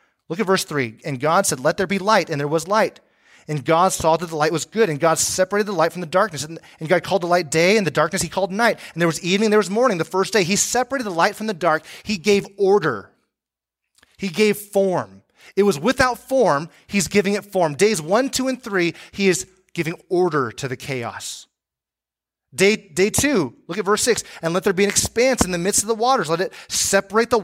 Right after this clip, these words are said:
waters from the waters." Look at all this separation. This is forming order. "Let it separate the waters from the waters. And God made the expanse and separated the waters that were under the expanse from the waters that were above the expanse. And it was so. And God called the expanse heaven. And there was evening and there was morning the second day."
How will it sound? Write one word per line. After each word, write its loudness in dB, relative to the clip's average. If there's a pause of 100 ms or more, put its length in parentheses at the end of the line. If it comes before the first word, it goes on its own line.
waters 2
from -2
the 2
waters." 0
Look -6
at 0
all 2
this 2
separation. 0
This 0
is -4
forming 0 (220)
order. 0 (840)
"Let 2
it 2
separate 2
the 2
waters 2
from -2
the 0
waters. 0
And -6
God 2
made 0
the -4
expanse -2 (200)
and -2
separated 0
the -2
waters 2
that 2
were -2
under -2
the -2
expanse -4
from -10
the -2
waters 0
that -2
were 2
above 2
the -4
expanse. -2 (160)
And 2
it -2
was 0
so. 4
And -4
God 2
called 0
the -2
expanse -2
heaven. 0
And -16
there -2
was -2
evening 0
and 2
there 4
was 0
morning 0
the 0
second -2
day." 0